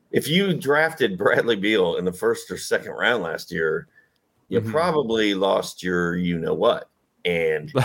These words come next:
Speaker 2: <laughs> You're losing.
Speaker 1: I, I am out. I'm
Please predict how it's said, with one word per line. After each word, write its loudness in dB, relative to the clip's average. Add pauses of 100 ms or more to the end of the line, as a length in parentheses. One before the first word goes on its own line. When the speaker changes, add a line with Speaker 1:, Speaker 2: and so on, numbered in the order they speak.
(320)
Speaker 2:
<laughs> -20
You're -2
losing. -2
Speaker 1:
I, 2 (720)
I 2 (280)
am -8 (180)
out. -4 (760)
I'm -2